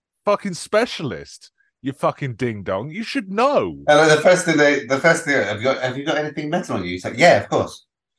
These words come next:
Speaker 2: And he <laughs> empties his pockets. It's like,
Speaker 1: <laughs> You
Speaker 2: Uh,
Speaker 1: should have known that before you went in.
Speaker 2: You, you know what metal detectors do, right?
Speaker 1: Fucking idiot.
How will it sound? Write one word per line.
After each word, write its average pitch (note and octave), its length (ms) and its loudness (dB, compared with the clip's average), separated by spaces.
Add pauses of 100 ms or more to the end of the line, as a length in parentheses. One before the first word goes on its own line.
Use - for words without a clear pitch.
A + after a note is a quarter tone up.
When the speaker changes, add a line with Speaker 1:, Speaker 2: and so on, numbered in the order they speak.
(200)
Speaker 2:
And A2 100 -2
he B2 100 4
<laughs> - 0 -
empties E3+ 420 2
his D3+ 200 -2
pockets. - 640 0 (100)
It's C#4+ 140 -10
like, A3+ 220 -6
Speaker 1:
<laughs> - 20 -12
You - 1500 -4
Speaker 2:
Uh, C4 220 4
Speaker 1:
should - 280 0
have D4 200 -6
known C4 300 0
that G3 120 0
before F#3+ 240 -4
you G#3 140 0
went G3+ 180 -2
in. D#3 280 -2 (200)
Speaker 2:
You, D#3+ 120 -2
you F3 160 0
know G3 120 6
what D#3 140 4
metal D#3 240 2
detectors C3+ 400 -4
do, C#3+ 220 0
right? F#2+ 200 -10 (420)
Speaker 1:
Fucking C#3+ 320 -12
idiot. B2+ 320 -6